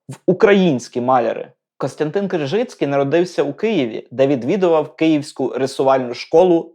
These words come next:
Миколи Мурашка. Тож як художник сформувався саме на батьківщині, проте мусив будувати кар'єру, тож у тисяча вісімсот сімдесят сьомому році вступив до Петербурзької академії художеств,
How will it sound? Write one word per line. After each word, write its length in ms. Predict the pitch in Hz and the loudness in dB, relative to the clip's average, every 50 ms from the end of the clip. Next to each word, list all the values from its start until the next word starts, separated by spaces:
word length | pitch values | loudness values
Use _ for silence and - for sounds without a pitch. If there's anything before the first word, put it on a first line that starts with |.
| _ - | _ -8
Миколи 500 | 131 131 131 127 - 143 131 123 123 123 | -4 -2 -2 -2 2 2 2 4 4 2
Мурашка. 580 | 120 127 135 147 156 147 135 - - - - - - _ _ _ _ _ _ _ _ | 0 0 2 4 4 4 2 0 -4 -12 -14 -18 -20 _ _ _ _ _ _ _ _
Тож 200 | - 156 151 131 | 0 2 4 4
як 120 | 147 - - | 2 0 0
художник 640 | - - 139 127 165 240 262 262 226 226 - - - | -4 -6 -2 0 2 2 2 2 -2 -6 -6 -8 -12
сформувався 920 | _ - - - 156 147 143 139 139 156 175 196 196 - - - 175 165 165 - _ _ | _ -20 -10 -4 -2 -2 -2 0 4 4 4 4 2 0 -4 -2 -2 -2 -4 -6 _ _
саме 360 | _ - - 165 151 151 151 | _ -4 0 2 2 2 2
на 120 | 151 147 139 | 0 0 2
батьківщині, 880 | 131 139 135 - - 139 127 - - - - 165 156 139 120 107 90 - _ _ _ _ _ - | 0 0 -2 -2 -6 -6 -6 -6 -10 -6 -2 -2 0 0 -2 -6 -12 -16 _ _ _ _ _ -6
проте 240 | 156 143 - 175 180 | -6 -4 -2 -2 -2
мусив 300 | 220 277 269 - 254 233 | -2 -2 -4 -2 -2 -2
будувати 480 | 196 226 196 214 220 220 220 220 202 | 0 0 0 2 2 2 0 0 -4
кар'єру, 720 | - - 190 165 156 160 196 254 269 233 175 127 117 - - _ _ _ | -4 0 0 0 0 0 0 0 2 2 2 2 0 -2 -6 _ _ _
тож 180 | - 185 165 151 | -2 0 0 0
у 40 | 147 | 0
тисяча 360 | - 208 190 196 170 - 147 | -2 -2 -2 -2 -2 -2 -2
вісімсот 480 | 143 135 - 151 143 - 175 160 165 | -2 -2 -4 -6 -2 0 0 0 0
сімдесят 380 | - 147 127 127 - 151 127 - | -2 -8 -8 -6 -6 -8 -8 -6
сьомому 360 | - 143 131 127 123 123 127 | -4 -4 -4 -2 -4 -4 -2
році 300 | 147 220 247 240 247 233 | 0 2 2 2 0 -4
вступив 500 | 190 180 - - 180 190 - 185 180 180 - _ _ _ - | -8 -6 -4 -6 -4 0 2 2 2 0 -4 _ _ _ 0
до 100 | 156 143 | 0 0
Петербурзької 920 | 135 - 131 - 143 131 123 120 147 170 175 175 - - 165 151 147 - - | 0 -2 -2 0 0 0 2 2 2 2 2 0 -2 -2 0 0 0 -2 -4
академії 500 | - - 143 123 120 127 131 131 127 127 | -6 -4 -2 0 0 0 -2 -2 -4 -6
художеств, 680 | 123 - 170 147 151 160 147 - - 92 - - _ | -6 -4 0 4 4 4 4 4 0 -6 -14 -18 _